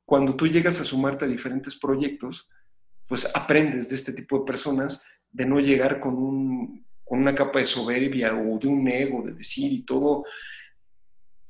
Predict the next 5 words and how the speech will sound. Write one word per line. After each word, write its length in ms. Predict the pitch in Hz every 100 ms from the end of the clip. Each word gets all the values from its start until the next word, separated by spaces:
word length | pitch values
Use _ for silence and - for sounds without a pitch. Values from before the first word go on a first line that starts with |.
| - - - - -
Por 100 | -
ejemplo, 260 | 165 170 139
Disney, 720 | 180 196 208 196 226 - - _
si 380 | - - 143 131
bien 640 | 139 170 175 196 208 311